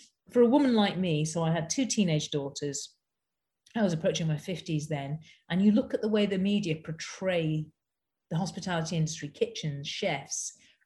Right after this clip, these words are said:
and it is this aggression-filled, testosterone-fueled, brutal, hellish place.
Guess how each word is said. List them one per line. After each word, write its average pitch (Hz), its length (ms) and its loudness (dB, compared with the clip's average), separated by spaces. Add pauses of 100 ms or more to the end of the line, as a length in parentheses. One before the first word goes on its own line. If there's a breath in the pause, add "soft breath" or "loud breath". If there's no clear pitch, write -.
and 185 120 -2
it 180 200 -4
is 170 220 -4
this 180 280 -4
aggression-filled, 190 1600 0 (340 soft breath)
testosterone-fueled, 180 1800 0 (640)
brutal, 196 960 2
hellish 170 480 -2
place. 143 600 -6